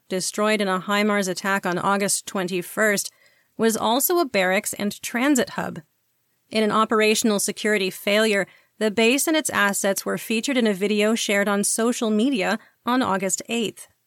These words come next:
The video revealed the location was the headquarters for the Pyatnishka Battalion formed in two thousand fourteen. There are unconfirmed reports of a significant number of casualties. South of Donetsk,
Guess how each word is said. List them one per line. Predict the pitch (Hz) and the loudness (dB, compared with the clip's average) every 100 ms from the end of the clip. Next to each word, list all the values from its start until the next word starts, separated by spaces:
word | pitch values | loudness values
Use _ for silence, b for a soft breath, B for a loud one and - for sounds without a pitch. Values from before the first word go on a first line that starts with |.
| _ _ _ _ | _ _ _ _
The | 196 | -4
video | 190 214 214 202 | 0 2 2 2
revealed | 180 185 175 220 240 240 | 2 -2 0 2 2 2
the | 214 | 2
location | 190 185 190 185 214 208 | 2 0 -2 -2 0 0
was | 202 208 | 0 0
the | 214 214 | 0 -2
headquarters | - 254 302 - 196 180 190 233 | 0 0 0 -2 -2 0 0 0
for | - 190 | -2 -4
the | 190 | -4
Pyatnishka | - 196 190 269 - 226 - 196 180 | -6 -4 0 0 0 -2 -2 -4 -2
Battalion | 180 - 190 190 214 247 | -4 -4 -4 0 0 0
formed | - 196 202 | 0 -2 2
in | 247 | 0
two | - 226 | 0 -4
thousand | - 185 175 185 | -2 -4 -2 -4
fourteen. | - 185 180 - 226 196 175 _ _ _ _ _ _ | -4 -6 -4 -4 -2 0 -4 _ _ _ _ _ _
There | - 208 | 0 2
are | 196 190 | 4 2
unconfirmed | 214 226 247 233 208 208 196 190 | 2 2 2 2 0 0 0 0
reports | 190 - 220 214 | -2 0 2 2
of | 214 | 0
a | 208 | 0
significant | 208 - 202 220 269 269 269 202 220 | 0 0 2 2 2 0 -4 -2 0
number | 220 185 185 | 0 -2 0
of | 185 185 | -2 -2
casualties. | 226 214 214 196 - 175 170 - _ _ _ _ _ _ | -2 0 2 0 -2 -4 -4 -10 _ _ _ _ _ _
South | _ - 202 220 247 | _ 0 2 2 2
of | 196 | -2
Donetsk, | 185 185 175 196 - | 0 -2 0 -4 -8